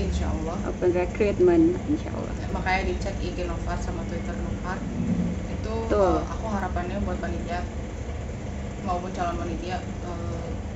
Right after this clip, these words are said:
Speaker 1: aku semoga, bukan semoga sih, kayak aku benar-benar berharap kalian bisa ikut andil.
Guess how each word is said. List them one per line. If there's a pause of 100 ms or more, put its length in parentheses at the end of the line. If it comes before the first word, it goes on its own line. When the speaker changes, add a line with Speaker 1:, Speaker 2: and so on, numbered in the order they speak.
Speaker 1:
aku (240)
semoga, (320)
bukan
semoga
sih,
kayak (500)
aku
benar-benar (100)
berharap
kalian
bisa (880)
ikut
andil.